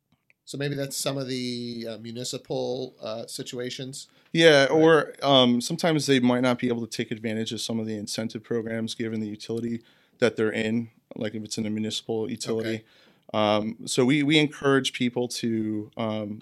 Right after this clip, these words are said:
Speaker 2: act fast, especially with the I T C, the federal tax incentive. Um, a-, it's at thirty percent this year, but going on next year, it's gonna be down a bit,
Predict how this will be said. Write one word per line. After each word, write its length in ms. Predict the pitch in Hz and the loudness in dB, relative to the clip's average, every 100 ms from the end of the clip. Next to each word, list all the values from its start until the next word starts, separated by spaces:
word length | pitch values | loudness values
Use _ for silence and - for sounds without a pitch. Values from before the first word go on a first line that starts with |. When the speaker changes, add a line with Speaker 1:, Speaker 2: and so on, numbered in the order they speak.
| - | -6
Speaker 2:
act 260 | 123 123 - | 0 0 0
fast, 420 | - 117 117 - | -2 0 -2 -6
especially 580 | 123 - - 160 - 131 | -8 -6 -2 0 0 -2
with 160 | 117 | -2
the 140 | 113 117 | -6 -8
I 140 | 113 | -8
T 200 | 113 - | -8 -8
C, 180 | 110 123 | -8 -6
the 100 | 107 | -6
federal 240 | - 113 107 | -6 -6 -4
tax 320 | 110 101 - | -4 -4 -6
incentive. 520 | 113 101 92 104 104 _ _ _ _ _ | -8 -8 -6 -8 -10 _ _ _ _ _
Um, 240 | 113 107 110 | 0 2 2
a-, 280 | 113 - - | -2 -8 -8
it's 180 | 123 - | -4 0
at 140 | 117 | 2
thirty 180 | 139 127 | 4 2
percent 340 | 123 - 110 | 0 -4 -4
this 220 | 117 123 113 | -2 -2 -2
year, 140 | 107 | -2
but 300 | 107 - - | -4 -6 -2
going 340 | 120 110 113 - _ | -2 0 -2 -8 _
on 220 | 120 113 | -2 0
next 260 | 110 117 - | 0 -2 -2
year, 120 | 107 | -2
it's 100 | 104 | -4
gonna 160 | - 113 | -4 -6
be 120 | 113 | -6
down 300 | 110 110 110 | -4 -2 -2
a 40 | |
bit, 340 | 107 110 104 | -2 -4 -4